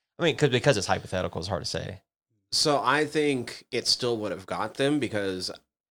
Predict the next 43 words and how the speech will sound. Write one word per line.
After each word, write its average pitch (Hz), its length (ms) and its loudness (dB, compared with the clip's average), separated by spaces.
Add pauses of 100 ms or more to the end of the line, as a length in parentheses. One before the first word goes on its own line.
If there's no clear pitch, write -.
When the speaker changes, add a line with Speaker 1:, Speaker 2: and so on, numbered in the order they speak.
(160)
Speaker 2:
it's 98 200 -4
such - 320 0
a 113 40 -4
remote 98 440 -2
area 101 380 -2
that 101 160 -4
it - 60 -10
has 92 220 -6
to 95 100 -8
feed 95 280 -8
on 90 180 -4
whoever 90 440 -6
it 65 100 -10
can 90 380 -6
whenever 90 360 -6
they 82 140 -6
get 85 180 -8
in 87 140 -8
the 78 160 -8
area. 107 400 -4
Speaker 1:
Mm-hmm. 117 120 -8 (240)
Speaker 2:
I 98 120 -4
think 113 240 -6
the 98 120 -8
difference 104 540 -4
would 98 140 -4
have 90 180 -8
been 85 400 -6
Homeboy 98 640 -2
wouldn't 95 420 -8
have 90 320 -10 (220)
had 95 200 -2
enough 85 300 -10 (120)
guilt 107 360 -2
to 95 100 -6
be 87 200 -10
marked 90 640 -4
Speaker 1:
Without 107 220 4
a 98 40 2
doubt. 101 240 -6
Speaker 2:
as 98 220 -2
a 95 80 -4
potential 90 960 -6